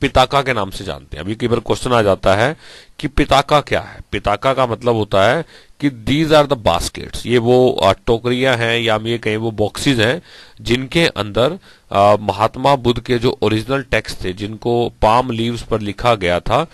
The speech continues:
उनके अंदर रखा जाता है, उन्हें पिताकास कहते हैं। तो तीन पिताकास हैं।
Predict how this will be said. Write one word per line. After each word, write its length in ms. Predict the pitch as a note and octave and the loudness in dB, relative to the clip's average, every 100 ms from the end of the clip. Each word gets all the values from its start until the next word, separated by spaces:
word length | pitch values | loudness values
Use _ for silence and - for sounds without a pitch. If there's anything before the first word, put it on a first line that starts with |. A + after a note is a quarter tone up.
| - - - | -16 -20 -10
उनके 360 | A#2+ C3 D3+ D#3 | -6 -4 0 2
अंदर 340 | A2 A#2 A2+ | 2 0 0
रखा 300 | G#2+ - C3 | 0 2 2
जाता 360 | A2 F2+ - G2 | 4 2 2 0
है, 200 | A#2 C3 | 2 0
उन्हें 340 | A2+ A#2 A#2+ | -2 -4 -4
पिताकास 540 | A#2 G2+ F2+ G2 F2 - | -2 0 0 0 -2 -4
कहते 300 | D#2 - C#2+ | -12 -14 -16
हैं। 200 | C#2+ - - - - - | -16 -20 -20 -20 -16 -4
तो 60 | B2+ | -4
तीन 400 | - C#3 D#3+ E3+ | 0 0 2 2
पिताकास 560 | D3 B2+ A#2+ C3 C3 | 2 2 4 4 4
हैं। 340 | A#2 A#2+ C#3 | 2 -2 -4